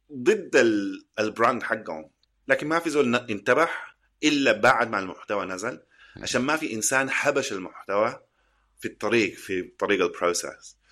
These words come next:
فأي أوتوميشنز القاعدة اللي بتنزل محتوى بدون ما إنسان ي-، ي-، يمر عليها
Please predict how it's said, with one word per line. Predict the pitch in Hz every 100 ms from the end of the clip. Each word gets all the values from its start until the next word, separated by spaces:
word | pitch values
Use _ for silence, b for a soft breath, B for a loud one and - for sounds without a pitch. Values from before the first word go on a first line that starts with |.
| B B B B
فأي | - - 110 104 98 - - 220 208
أوتوميشنز | 156 151 131 131 123 98 92
القاعدة | 90 113 117 98
اللي | 90
بتنزل | 90 104 117 110 92
محتوى | - - 110 87 87
بدون | 110 107
ما | 101 80
إنسان | 90 - 113 101 85 78 _ _ _ _ _ _ -
ي-، | 92 87 -
ي-، | 90 85 82 76 -
يمر | 98 110 107
عليها | 92 95 107 127 208 -